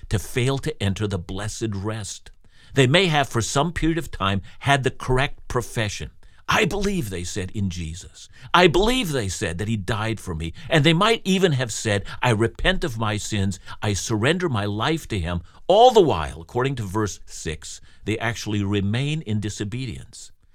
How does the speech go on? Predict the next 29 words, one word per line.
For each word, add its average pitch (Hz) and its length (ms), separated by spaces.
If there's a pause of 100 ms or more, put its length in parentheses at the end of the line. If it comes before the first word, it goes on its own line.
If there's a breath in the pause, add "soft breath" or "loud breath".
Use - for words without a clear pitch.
(120)
You 143 80
know, 143 60
if 113 80
I 151 80
might 147 280
play 131 240
on 120 100
the 110 80
word 104 240
rest 110 340
here 117 120
in 95 80
a 98 40
way 101 140
that 92 140
Hebrews 98 360
actually 92 300
doesn't, 85 380
so 92 160
forgive 98 360
me, 85 220 (260 loud breath)
but 113 180
when 107 120
I 104 160
say 113 440 (120)
they 110 140
refuse 135 560
to 107 140
rest 113 500